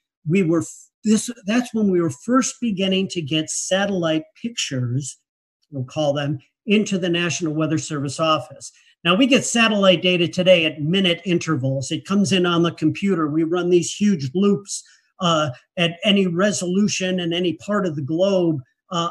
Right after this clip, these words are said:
on a regular basis. Uh, everybody can do that online these days. In the weather office back then, we would get one image that would come in every hour. And if you wanted to do an animation of what was going on,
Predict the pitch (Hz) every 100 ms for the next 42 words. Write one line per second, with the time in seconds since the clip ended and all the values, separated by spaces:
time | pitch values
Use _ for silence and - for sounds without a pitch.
0 | - 180 175 202 180 170 147 185 190 -
1 | 147 131 - 165 151 143 139 _ _ -
2 | 269 196 220 180 170 160 170 160 170 156
3 | 156 151 156 151 165 185 170 143 127 -
4 | 143 143 - _ _ - 196 170 220 247
5 | 190 180 180 170 - - 185 165 185 214
6 | 190 170 131 _ _ - 180 220 202 180
7 | 185 - _ _ 135 165 233 247 202 196
8 | - 185 160 - 185 180 180 - 170 170
9 | 196 175 160 135 131 - _ _ _ _
10 | _ - 185 175 - 175 208 269 277 214
11 | 185 196 190 196 202 190 175 208 226 190
12 | 160 131 180 185 131 185 160 160 190 190
13 | 147 151